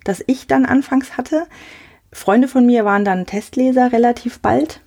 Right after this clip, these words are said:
Nach ein paar Monaten habe ich gesagt, „Hier, ich brauche mal jemanden, der drüber guckt, ob das jetzt hier doch so in die richtige Richtung geht.“ Und eine gute Freundin von mir, die hat dann sich lachend danach zurückgemeldet und hat gesagt, „Judith, deine Protagonistin, die spricht wie du.“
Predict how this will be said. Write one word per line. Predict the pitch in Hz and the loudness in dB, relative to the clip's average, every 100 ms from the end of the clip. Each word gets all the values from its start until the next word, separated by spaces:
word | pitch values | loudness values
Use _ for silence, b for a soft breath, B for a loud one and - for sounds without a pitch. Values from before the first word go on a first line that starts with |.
| - | -8
Nach | 226 | -2
ein | 214 | -2
paar | - 208 | 0 0
Monaten | 226 262 262 226 | 2 2 0 -2
habe | 220 | -4
ich | - | -4
gesagt, | 202 208 | -6 -6
„Hier, | - 220 208 - | -2 -2 -2 -8
ich | - | -20
brauche | - 220 226 | -4 0 2
mal | 202 | 2
jemanden, | 208 202 190 | 2 2 2
der | 185 | 0
drüber | 202 247 | 2 2
guckt, | 240 240 - | 2 -2 0
ob | - | -4
das | 208 208 | -6 -6
jetzt | 208 - | -8 -6
hier | 202 | -4
doch | 196 196 | -4 -4
so | 208 | -2
in | 202 | 0
die | 190 | 0
richtige | 190 196 214 190 185 196 | -2 -4 0 0 0 -6
Richtung | 202 - 254 247 | -10 0 4 4
geht.“ | 247 254 254 B B B B B B B B _ | 6 2 0 B B B B B B B B _
Und | 208 208 | 0 0
eine | - 208 | 0 0
gute | 208 233 | 0 0
Freundin | 254 - 220 233 | -2 0 2 2
von | 226 220 | 0 0
mir, | 214 202 208 214 _ - | 2 0 -2 -4 _ -6
die | 208 190 | -6 -4
hat | 214 - - | -6 -8 -4
dann | 185 196 | -2 -2
sich | 196 - | -4 -2
lachend | 190 247 262 233 254 - b b b b b - | 0 0 0 0 0 -8 b b b b b -2
danach | 202 202 220 | 2 2 0
zurückgemeldet | - 214 240 247 202 160 185 202 - | -2 0 0 2 2 2 2 0 -2
und | 185 | -6
hat | 196 - | -4 -4
gesagt, | 196 196 - | -4 -4 -4
„Judith, | 208 185 196 - b b b b b | -2 -2 -4 -12 b b b b b
deine | - 180 185 | -8 -6 -6
Protagonistin, | 185 196 196 180 202 - 180 175 | -6 -4 -2 0 0 -2 -6 -4
die | 185 | -6
spricht | - - 202 240 - - | -10 -4 -2 -2 -4 -6
wie | 226 | -2
du.“ | 240 185 | -2 -4